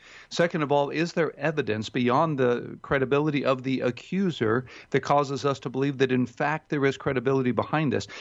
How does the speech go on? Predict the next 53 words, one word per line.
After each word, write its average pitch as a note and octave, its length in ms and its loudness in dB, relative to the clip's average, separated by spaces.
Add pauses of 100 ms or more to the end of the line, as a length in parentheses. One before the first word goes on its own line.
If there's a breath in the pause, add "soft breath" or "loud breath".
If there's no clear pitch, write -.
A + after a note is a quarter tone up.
(100)
This D#3 180 4
isn't A#3+ 240 0
just D3+ 280 0
those D#3 200 0
that C#3 140 0
have C3 80 0
been B2 240 2
legally C#3+ 360 2
convicted. A2 800 -2 (420 loud breath)
What's D3 200 2
being E3 260 0
asked E3 420 0
here A#2 240 -4
is C3+ 240 -2
if C#3+ 100 -2
a C3+ 60 -6
person F#3+ 360 -4
has D#3+ 140 2
been D#3+ 180 2
accused C#3 380 -2
on C3+ 160 4
some A#2+ 240 0
level, D3 320 2
the B2+ 80 -4
world B2+ 300 0
needs G#2 200 -6
to - 100 -6
know G3+ 180 0
that. G2 200 -6
Well, E3 280 2 (320 loud breath)
I C#3 80 0
remember F#3 420 0
in D#3 100 -2
the C3 100 0
day D3 200 0
the B2 140 -2
Billy D#3 260 2
Graham B2 480 -2
rule F#2+ 200 -2
that G2+ 120 0
he B2+ 80 4
would A#2+ 160 2
never D#3+ 260 2
be D3 320 0
in A#2+ 160 2
private C3+ 480 0
with C#3 320 0
a A#2 100 2
woman C#3+ 360 0
who B2+ 100 2
wasn't C#3+ 340 0
his D3+ 120 -4
wife D3+ 340 -4